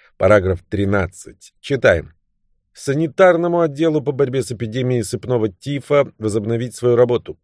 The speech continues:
Председатель окружного совета Данилов. Товарищ председателя Ермаков. Секретарь Попов.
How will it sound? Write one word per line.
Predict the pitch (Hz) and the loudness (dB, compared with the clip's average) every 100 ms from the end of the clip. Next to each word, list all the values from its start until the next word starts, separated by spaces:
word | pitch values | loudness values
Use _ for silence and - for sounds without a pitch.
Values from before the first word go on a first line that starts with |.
| _ | _
Председатель | - 123 110 - 127 147 - 120 | -8 -8 -10 -8 2 2 2 -2
окружного | 113 113 95 127 107 | -2 -4 -4 -4 -4
совета | 95 107 117 110 120 120 113 | -4 -4 -4 -2 0 0 0
Данилов. | 98 113 101 - _ _ _ _ _ | -2 -2 -4 -8 _ _ _ _ _
Товарищ | 120 143 127 98 - - _ _ _ | 6 6 4 -2 -10 -16 _ _ _
председателя | 123 113 87 - 101 87 131 90 123 117 120 - | -4 -4 -6 -12 -10 4 4 4 2 2 0 -2
Ермаков. | 95 95 95 90 90 85 _ _ _ _ _ | -2 -2 -2 -6 -10 -14 _ _ _ _ _
Секретарь | - 110 85 85 127 131 | -10 -8 -6 0 4 2
Попов. | 101 107 92 82 - _ | 2 -2 -2 -12 -14 _